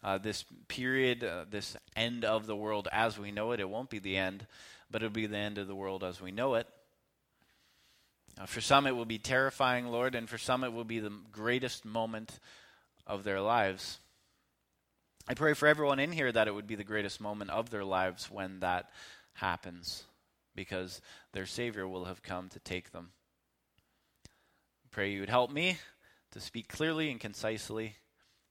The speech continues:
In Jesus' name, amen. Amen. In two thousand and seventeen, four young ladies went, uh, young adults went to swim in New Zealand's Waikato River. The girls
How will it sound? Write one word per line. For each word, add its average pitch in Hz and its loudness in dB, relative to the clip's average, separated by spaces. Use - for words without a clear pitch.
In 101 -18
Jesus' 95 -8
name, 95 -8
amen. 95 -8
Amen. 95 -14
In 139 -8
two 233 4
thousand 190 12
and 170 2
seventeen, 170 8
four 196 8
young 160 6
ladies 147 4
went, 135 6
uh, 110 8
young 123 6
adults 147 10
went 139 6
to 135 0
swim 156 2
in 143 4
New 160 4
Zealand's 147 4
Waikato 156 8
River. 117 4
The 139 2
girls 185 12